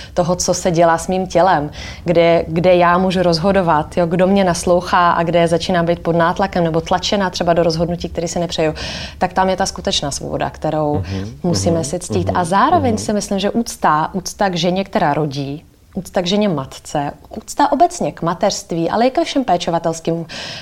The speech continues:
Speaker 1: profesím nebo výkonům, že jo, které jsou vlastně v domácnosti, péče o starý lidi,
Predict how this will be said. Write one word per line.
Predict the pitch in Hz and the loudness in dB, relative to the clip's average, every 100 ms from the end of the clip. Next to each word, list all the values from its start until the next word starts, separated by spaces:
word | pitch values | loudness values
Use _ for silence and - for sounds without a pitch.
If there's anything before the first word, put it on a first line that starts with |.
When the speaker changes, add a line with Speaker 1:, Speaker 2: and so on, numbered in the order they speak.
| - _ _ _ | -18 _ _ _
Speaker 1:
profesím | 190 185 - 202 - 185 | -2 0 0 0 0 2
nebo | 170 | 2
výkonům, | 156 196 202 214 190 175 | 0 -2 0 0 2 2
že | 175 | 2
jo, | 165 147 - | 2 0 -4
které | - 160 | -2 -2
jsou | 160 160 | -2 -2
vlastně | 156 - 170 | -4 -4 0
v | |
domácnosti, | 175 185 180 185 175 - | 0 0 -2 -2 -4 -4
péče | 185 185 180 170 | 0 2 2 -2
o | 156 | -2
starý | - 175 170 156 | 0 2 2 2
lidi, | 151 135 135 | -2 -2 -6